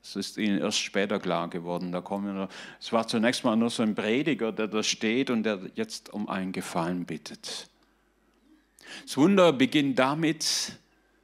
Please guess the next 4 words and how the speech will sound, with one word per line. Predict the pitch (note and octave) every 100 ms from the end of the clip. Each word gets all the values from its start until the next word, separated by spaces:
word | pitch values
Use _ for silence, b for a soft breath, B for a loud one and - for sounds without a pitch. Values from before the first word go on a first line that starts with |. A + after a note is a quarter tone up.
| _ _ _ _ _ _ _ -
dass | G#2 - -
sie | C3 B2+ B2+ C3 A#2 _ _ _ _ _ _ _ _ _ _ _ -
ihn | A#2+ B2+ C3
einlassen | - G#2 A#2+ B2 A#2 A2+ - A2